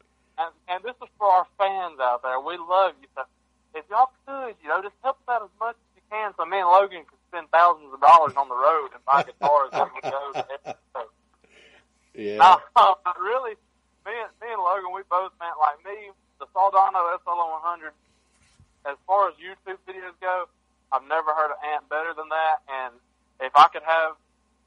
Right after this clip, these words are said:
Speaker 1: which I've already got one of the amps that I want for the rest of my life, if I could have a Soldano S L O one hundred, I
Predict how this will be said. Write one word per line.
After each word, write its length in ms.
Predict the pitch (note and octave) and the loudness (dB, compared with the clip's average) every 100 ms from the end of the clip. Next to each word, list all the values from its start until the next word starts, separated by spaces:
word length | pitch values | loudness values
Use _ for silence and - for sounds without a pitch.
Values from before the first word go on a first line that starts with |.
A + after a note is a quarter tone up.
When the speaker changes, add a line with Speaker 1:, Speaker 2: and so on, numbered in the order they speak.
| _ | _
Speaker 1:
which 160 | - D3 D3 | -12 -2 2
I've 100 | D3 | 4
already 220 | D#3 D3+ | 2 2
got 220 | D#3 D3+ | 2 2
one 140 | D#3+ D#3 | 0 -6
of 40 | |
the 60 | C3+ | -6
amps 240 | C3+ C3+ - | -8 -12 -6
that 60 | B2 | -2
I 60 | B2+ | -2
want 220 | C3 - _ | -2 -16 _
for 80 | B2+ | -10
the 40 | |
rest 80 | B2+ | -10
of 80 | _ | _
my 80 | A#2+ | 2
life, 280 | B2+ C3 B2+ - _ _ _ _ _ _ _ C3 | 4 4 2 -4 _ _ _ _ _ _ _ 4
if 40 | |
I 100 | C#3+ D#3+ | 6 6
could 80 | D3 | 4
have 180 | D#3 C#3+ | 0 0
a 80 | - | -2
Soldano 640 | D3 C#3+ D3+ E3+ E3+ E3+ D#3+ | -2 2 2 2 -2 -6 -8
S 80 | E3+ | -6
L 160 | E3+ F3 | -4 -2
O 160 | F3+ | -2
one 140 | F3 E3+ | -4 -6
hundred, 340 | F#3+ G3 F#3+ | -8 -8 -12
I 100 | C#3+ | 0